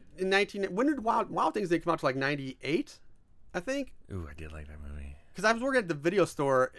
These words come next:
Speaker 1: uh, Hollywood Video,
Speaker 2: Yeah.
Speaker 1: ninety-eight, ninety-nine, when I remember putting that, that one on the shelf.
Speaker 2: It had to be ninety-eight, yeah, 'cause I remember watching it my freshman year of college, yeah.
Speaker 1: Yeah, so
Speaker 2: Which was ninety-eight,
Speaker 1: she,
Speaker 2: so.
Speaker 1: ninety-four for you, she may not,
Speaker 2: Mm-hmm.
Speaker 1: I don't know.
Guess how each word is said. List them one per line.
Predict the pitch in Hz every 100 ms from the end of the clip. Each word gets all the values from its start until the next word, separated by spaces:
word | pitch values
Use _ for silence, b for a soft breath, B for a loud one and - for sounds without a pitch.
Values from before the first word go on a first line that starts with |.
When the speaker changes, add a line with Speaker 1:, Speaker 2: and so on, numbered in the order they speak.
| 139
Speaker 1:
uh, | 127
Hollywood | - 165 139
Video, | 151 139
Speaker 2:
Yeah. |
Speaker 1:
ninety-eight, | 127 123 92 92 135 135
ninety-nine, | 131 123 127 123
when | 120 120
I | 123
remember | 135 143 123
putting | 147 123
that, | -
that | 127 127
one | 123
on | 120
the |
shelf. | - 156 165 156
Speaker 2:
It |
had | 165
to | 151
be | 139
ninety-eight, | 127 117 110 104 98 92 -
yeah, | 101 87 85 -
'cause | 101
I |
remember | 107 107
watching | 101 98 107
it |
my | 92
freshman | 87 98 -
year | 87
of | -
college, | 92 85 82 85
yeah. | 87
Speaker 1:
Yeah, | 160 147 123 -
so | - 185 175 160 151
Speaker 2:
Which | 120
was | 101
ninety-eight, | 101 85 82 78
Speaker 1:
she, | 233
Speaker 2:
so. | 240 82
Speaker 1:
ninety-four | 233 285 294 294 269 - - 202
for | 214
you, |
she | 202 233
may | 214 208 208
not, | 196
Speaker 2:
Mm-hmm. | 185
Speaker 1:
I | 170
don't |
know. | 135